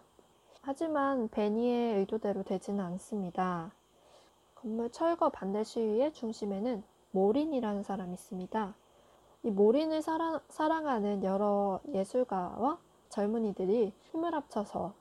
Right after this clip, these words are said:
오히려 건물 철거를 막아낸다는 내용인데요. 독립영화 감독을 꿈꾸는 사람도 있었고요. 스트립 댄서도 있고, 마약 중독에 걸린 사람들,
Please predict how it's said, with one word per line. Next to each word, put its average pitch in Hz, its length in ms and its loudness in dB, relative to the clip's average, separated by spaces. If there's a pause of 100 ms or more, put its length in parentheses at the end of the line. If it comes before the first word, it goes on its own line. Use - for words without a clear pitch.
오히려 196 540 2
건물 202 320 -2
철거를 277 920 4
막아낸다는 196 760 0
내용인데요. 202 720 0 (800)
독립영화 277 640 0
감독을 233 640 2
꿈꾸는 311 480 -4
사람도 208 380 -4
있었고요. 208 600 -4 (340)
스트립 - 480 -2
댄서도 214 420 0
있고, 330 460 0 (420)
마약 208 480 2
중독에 240 480 2
걸린 202 500 0
사람들, 226 500 -2